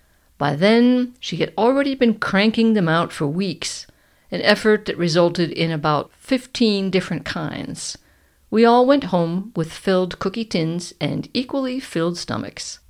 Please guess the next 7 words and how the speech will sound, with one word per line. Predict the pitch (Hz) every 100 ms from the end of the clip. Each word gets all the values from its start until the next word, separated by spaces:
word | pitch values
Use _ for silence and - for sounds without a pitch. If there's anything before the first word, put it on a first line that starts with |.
| - - - _ _ _ -
Lebkuchen, | 180 220 294 - 202 151 - 208 339 - _
which | - 185 -
translates | - 202 190 185 - 175 160 156
literally | 170 214 247 160 156 165
as | 151 156 151 156
life | 160 233 -
cakes, | - 165 170 - -